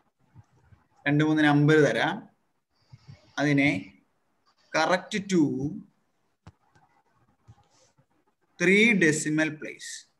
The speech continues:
അല്ലെങ്കിൽ three significant figures, മൂന്ന് സിഗ്നിഫിക്കന്റ് ഫിഗറിലേക്ക് കറക്റ്റ് ചെയ്യണം. ഇരുപത്തിയെട്ട് പോയിന്റ്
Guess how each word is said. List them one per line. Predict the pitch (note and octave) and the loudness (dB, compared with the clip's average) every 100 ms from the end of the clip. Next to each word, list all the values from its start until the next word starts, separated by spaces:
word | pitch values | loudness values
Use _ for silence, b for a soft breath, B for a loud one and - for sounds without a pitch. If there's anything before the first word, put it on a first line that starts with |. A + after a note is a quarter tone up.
| _ _ _ _ _ | _ _ _ _ _
അല്ലെങ്കിൽ | C3+ D3 D3 | -4 0 0
three | D3 - - D#3 F3+ G#3+ - - _ _ _ _ - - - - _ - - | -2 -8 -2 0 0 -2 -8 -18 _ _ _ _ -20 -20 -20 -20 _ -14 -10
significant | C#3 - E3 D#3+ - D#3+ D#3+ E3+ E3+ E3 - _ _ | -10 -8 -6 -6 -4 -6 -2 -2 -2 -6 -16 _ _
figures, | _ _ - B2+ - - - - _ _ _ _ _ _ _ _ _ _ - _ _ _ _ _ _ _ - - - - - _ _ - - - - - | _ _ -16 -14 -14 -18 -20 -20 _ _ _ _ _ _ _ _ _ _ -20 _ _ _ _ _ _ _ -20 -20 -20 -20 -20 _ _ -20 -18 -16 -18 -4
മൂന്ന് | C#3 E3 F#3 F#3+ | 0 2 2 0
സിഗ്നിഫിക്കന്റ് | F#3 - D3+ D3+ D#3 D#3+ D3+ | -2 -4 -4 -4 -4 -4 -4
ഫിഗറിലേക്ക് | D3 C3 C3+ B2+ A#2+ B2+ D#3 | -6 -4 -4 -2 -4 -4 -4
കറക്റ്റ് | B2+ - | -4 -6
ചെയ്യണം. | A2+ F#2+ - _ _ _ _ _ - | -12 -14 -16 _ _ _ _ _ -8
ഇരുപത്തിയെട്ട് | C#3+ E3+ E3+ F3+ F3+ F3+ F3+ D3+ | -2 0 0 0 0 2 2 2
പോയിന്റ് | D3+ D3+ D3+ D3 C3+ G#2+ C3 D3 | 0 2 2 0 0 -2 -6 -8